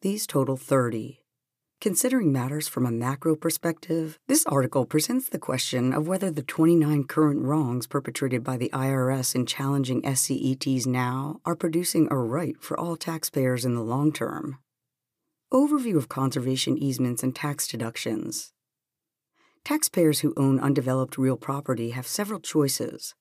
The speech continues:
For instance, they might, one, hold the property for investment purposes, selling it when it appreciates sufficiently.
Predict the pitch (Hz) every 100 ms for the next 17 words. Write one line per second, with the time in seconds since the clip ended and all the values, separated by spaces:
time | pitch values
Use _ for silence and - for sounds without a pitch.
0 | _ _ _ _ - 208 185 - 202 -
1 | - - _ 190 190 190 202 - 170 180
2 | 117 127 151 - 233 254 - 131 135 127
3 | 127 - 135 131 156 - 131 - 160 156
4 | - 120 - - - 170 160 131 127 143
5 | 139 131 - 160 - 143 135 - - 180
6 | - - 110 117 143